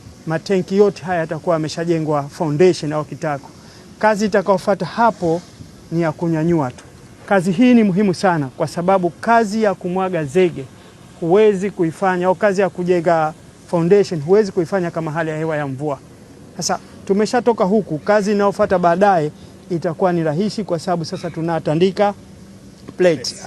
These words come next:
iron plate. Tunatandika chuma, tunatandika chini, halafu tunapandisha juu.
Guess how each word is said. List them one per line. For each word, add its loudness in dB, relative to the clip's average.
iron -2
plate. -8
Tunatandika -4
chuma, -6
tunatandika -2
chini, -2
halafu -4
tunapandisha -6
juu. -4